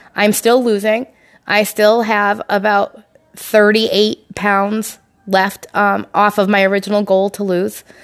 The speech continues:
I one hundred percent know that I will get there. I'm not in a rush to get there.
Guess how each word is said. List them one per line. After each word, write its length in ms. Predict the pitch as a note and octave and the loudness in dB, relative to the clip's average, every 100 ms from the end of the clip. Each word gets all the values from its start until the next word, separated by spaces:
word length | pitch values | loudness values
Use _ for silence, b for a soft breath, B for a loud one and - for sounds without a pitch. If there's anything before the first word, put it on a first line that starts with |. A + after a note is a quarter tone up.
| B | B
I 100 | G3+ | 4
one 240 | G3+ G#3+ | 6 6
hundred 260 | B3 A#3+ G#3+ | 4 2 0
percent 340 | G3+ G#3+ G3 | -4 -4 -4
know 140 | G3 F#3+ | -4 -4
that 100 | G3 | -2
I 80 | F#3+ | -2
will 120 | F#3+ | -2
get 240 | F#3+ F3+ | -4 -4
there. 440 | G3 F#3 G#3+ - _ _ | 0 2 2 -2 _ _
I'm 300 | G#3 G#3 G#3 | 2 4 6
not 300 | G#3 G#3 A#3 | 6 4 4
in 100 | A#3+ | 2
a 100 | A3+ | 2
rush 340 | G3+ F#3+ F#3+ - | 2 0 -2 -6
to 120 | G3 | -6
get 280 | F3+ F3+ - | -2 -4 -2
there. 360 | F#3+ G3+ A3+ | 0 2 0